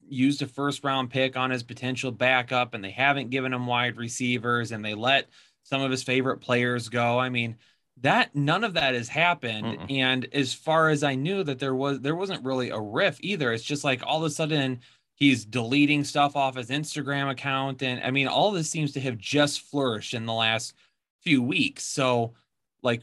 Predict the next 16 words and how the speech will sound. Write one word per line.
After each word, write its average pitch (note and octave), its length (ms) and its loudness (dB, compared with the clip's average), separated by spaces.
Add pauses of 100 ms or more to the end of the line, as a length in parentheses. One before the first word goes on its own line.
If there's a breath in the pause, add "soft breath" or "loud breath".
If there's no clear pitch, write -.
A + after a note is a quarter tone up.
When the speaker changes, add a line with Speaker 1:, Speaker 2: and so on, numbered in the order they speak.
Speaker 1:
why? G#2+ 640 0
Like, A#2+ 240 -2
what D3 440 2
ha-, D#3 280 -4
has C3 200 -4
something G#3+ 360 0
really D#3 360 0
happened C#3 360 0
behind B2+ 380 -4
the B2+ 40 -4
scenes B2 560 -2 (320)
where B2 520 4
the A#2+ 200 -8
Cardinals B2+ 500 2
have A#2+ 120 -4
said, A2 520 2